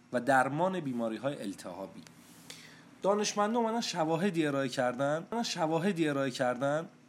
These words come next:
که سبوس برنج قهوه‌ای می‌تونه به تسکین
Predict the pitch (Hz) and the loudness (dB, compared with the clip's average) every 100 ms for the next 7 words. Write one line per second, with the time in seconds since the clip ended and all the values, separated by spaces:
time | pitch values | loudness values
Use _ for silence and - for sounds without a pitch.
0 | - - - 151 165 170 214 202 160 151 | -20 -14 -4 2 4 4 0 -2 -2 -2
1 | 147 147 147 143 127 160 196 - 196 170 | -2 -2 0 0 0 -2 -2 -4 -4 -4
2 | - - 143 - - 175 151 110 | -6 -4 -2 -2 -2 -2 -2 -4